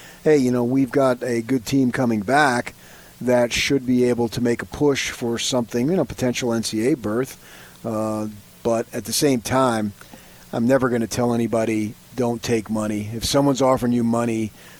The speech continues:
to do something and you wanna do it, and there's some risk involved, but still,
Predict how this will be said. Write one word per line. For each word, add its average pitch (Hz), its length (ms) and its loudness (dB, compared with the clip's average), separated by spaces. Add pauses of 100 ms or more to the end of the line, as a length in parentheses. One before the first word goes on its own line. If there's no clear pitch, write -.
to 123 100 -2
do 127 200 0
something 107 640 -2 (460)
and 110 280 -2
you 131 120 0
wanna 120 300 0
do 117 260 -2
it, 101 140 -6 (840)
and 110 640 -4
there's 151 180 2
some 117 300 0
risk 131 260 0
involved, 104 460 -2
but 110 160 -4
still, 117 480 0